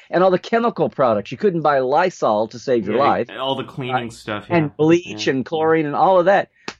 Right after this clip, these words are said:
Speaker 1: But it was where, like, one night I was trying to buy potatoes and I had to go to, I finally went to a little mom and pop market that had,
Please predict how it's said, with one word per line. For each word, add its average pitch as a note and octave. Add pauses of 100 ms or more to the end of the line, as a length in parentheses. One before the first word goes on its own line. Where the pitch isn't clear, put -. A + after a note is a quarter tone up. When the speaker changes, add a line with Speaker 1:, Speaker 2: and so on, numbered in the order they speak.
Speaker 1:
But G3+
it C#4
was C#4
where, C#4
like, A#3+
one A3+
night A#3
I G3
was F3
trying G3+
to F#3
buy F3
potatoes E3
and B2+
I C3+
had D3+
to D3+
go D3+
to, C#3
I D3
finally G#3
went F#3
to D3
a -
little E3+
mom D3+
and D3+
pop D3+
market C3+ (640)
that D3+
had, C3+